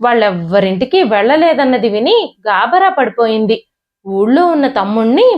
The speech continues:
పిలిపించింది. ఇరుగు పొరుగు చేరారు, చర్చలు జరిపారు.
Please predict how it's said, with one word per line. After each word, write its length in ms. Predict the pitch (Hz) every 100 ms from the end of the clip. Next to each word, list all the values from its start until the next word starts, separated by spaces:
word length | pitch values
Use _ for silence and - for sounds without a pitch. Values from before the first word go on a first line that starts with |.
| 277
పిలిపించింది. 800 | 277 285 330 285 277 233 233 - _ 220
ఇరుగు 500 | 226 220 185 202 190
పొరుగు 320 | 196 220 359 -
చేరారు, 440 | 285 269 285 247 233 _ -
చర్చలు 380 | 247 240 392 381
జరిపారు. 540 | 320 269 269 254 233